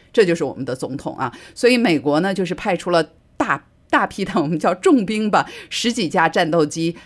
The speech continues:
还有数百名的特种部队的人，什么海豹啊，什么杀本拉登的那批人啊，全都派出去了，在周六的深夜开展行动。然后他们透过一种尖端的叫做战斗幸存者定位器，通过卫星加密信号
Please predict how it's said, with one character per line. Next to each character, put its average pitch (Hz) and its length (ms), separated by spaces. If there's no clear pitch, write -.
还 - 140
有 170 120
数 247 220
百 139 220
名 123 320
的 147 180
特 240 160
种 156 160
部 185 100
队 214 200
的 139 100
人， 117 180
什 135 120
么 147 80
海 143 280
豹 180 240
啊， 147 220
什 - 160
么 170 120
杀 185 220
本 151 180
拉 156 160
登 202 200
的 196 80
那 196 140
批 180 200
人 143 160
啊， 147 140
全 180 260
都 208 180
派 190 260
出 175 160
去 180 240
了， 139 100
在 226 180
周 233 220
六 226 160
的 180 100
深 240 380
夜 214 300
开 165 180
展 131 160
行 127 320
动。 220 220
然 165 140
后 214 140
他 208 160
们 202 100
透 208 180
过 185 200
一 180 120
种 135 240
尖 220 300
端 202 320
的 165 260
叫 190 120
做 175 120
战 233 260
斗 196 140
幸 196 240
存 160 320
者 170 180
定 208 200
位 185 180
器， - 320
通 208 120
过 185 120
卫 185 120
星 185 160
加 170 160
密 180 140
信 190 240
号 - 320